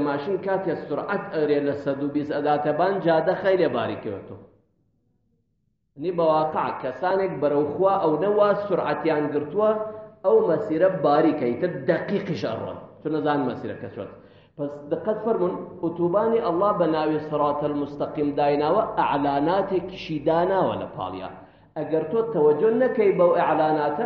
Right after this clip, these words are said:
ئەدبڕێت. تەسادف ئەکەی تۆ ڕۆیتە کەنار و لە مەسیر ڕۆیتە دەر. بەس ئەو ئەعلاناتە، ئەو تاپڵۆانە، بە تعبیری ئمڕۆیی،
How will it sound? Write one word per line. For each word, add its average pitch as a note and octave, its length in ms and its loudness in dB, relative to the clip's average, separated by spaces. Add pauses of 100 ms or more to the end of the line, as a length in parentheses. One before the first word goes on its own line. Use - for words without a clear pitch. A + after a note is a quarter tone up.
(100)
ئەدبڕێت. C3 500 -4 (1500)
تەسادف C#3+ 480 -8
ئەکەی G#3 260 -10
تۆ E3 60 -8 (120)
ڕۆیتە G#3 340 -6
کەنار F#3+ 300 -4
و A#3+ 100 -6
لە E3+ 120 -2
مەسیر C3+ 320 -6
ڕۆیتە G#2+ 320 -10
دەر. C2 120 -16 (380)
بەس C3+ 160 -10 (180)
ئەو B3 120 6 (160)
ئەعلاناتە، C3 840 0 (320)
ئەو G3 100 6 (140)
تاپڵۆانە، D#3 720 0 (160)
بە A#2+ 80 -6 (100)
تعبیری F3 460 -2
ئمڕۆیی، B2 400 -2